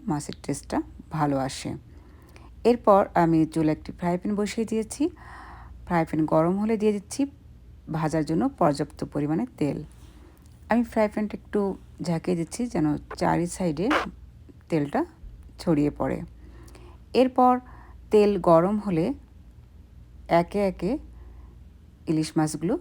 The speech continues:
দিয়ে দিব। আজকে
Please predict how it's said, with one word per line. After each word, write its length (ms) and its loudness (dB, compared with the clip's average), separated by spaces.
দিয়ে 220 2
দিব। 140 -6
আজকে 240 -2